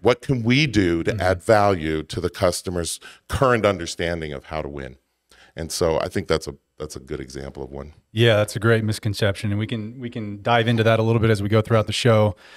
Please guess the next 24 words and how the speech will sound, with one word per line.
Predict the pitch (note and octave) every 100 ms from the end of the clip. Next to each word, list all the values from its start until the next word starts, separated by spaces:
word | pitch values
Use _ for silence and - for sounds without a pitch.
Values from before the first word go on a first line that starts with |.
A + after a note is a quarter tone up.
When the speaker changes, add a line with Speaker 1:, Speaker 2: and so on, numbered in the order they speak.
| - - -
Speaker 2:
Uh, | A#2 A2+ B2
so | B2 D3+ C3 C#3+
again, | C#3 E3 D3+
I'm | C#3 D3
Dave, | D#3 D#3+ D#3 - -
co-founder | D#3 - C#3+ C3+
here | C#3+ C3+
of | -
Status, | C#3 C3+ C3+ -
here | D3
with | B2+
Greg | - C3 A#2
Danes. | B2 B2+ A#2+
So | -
we | A#2 F3+
got | G3+
to | -
know | F3
Greg, | C3 C#3+ D#3
and, | C#3 B2
and | C3+
what | D3
we | D#3
really | D3 D3 C#3